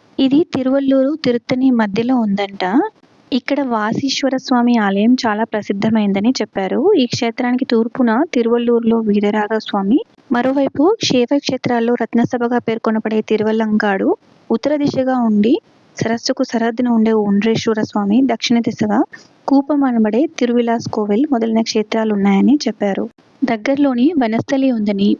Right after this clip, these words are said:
పూర్వం ఈ ప్రాంతం దట్టమైన వెదురు పొదలతో నిండిన అరణ్యంగా ఉండి వనస్థలి అని పిలువబడిందని, ఇక్కడ ఒక గొల్లవాడు అడవికి గోవు మేతకు త్రోలుకెళ్లి అక్కడ ఉన్న వెదురు పొదను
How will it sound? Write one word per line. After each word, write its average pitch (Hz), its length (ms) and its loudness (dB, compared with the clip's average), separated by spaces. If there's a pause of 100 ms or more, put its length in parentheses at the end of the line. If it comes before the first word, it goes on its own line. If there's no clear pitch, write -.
పూర్వం 247 340 2
ఈ 254 60 4
ప్రాంతం 226 500 -2
దట్టమైన 226 480 0
వెదురు 214 280 0
పొదలతో 220 420 0
నిండిన 208 320 2
అరణ్యంగా 214 600 4
ఉండి 214 280 2
వనస్థలి 233 520 -2
అని 240 140 4
పిలువబడిందని, 208 920 0
ఇక్కడ 220 240 -4
ఒక 214 140 -2
గొల్లవాడు 214 540 0
అడవికి 214 480 0 (580)
గోవు 247 420 0
మేతకు 220 400 -2
త్రోలుకెళ్లి 214 600 0
అక్కడ 233 300 -4
ఉన్న 208 220 2
వెదురు 214 280 -2
పొదను 214 360 0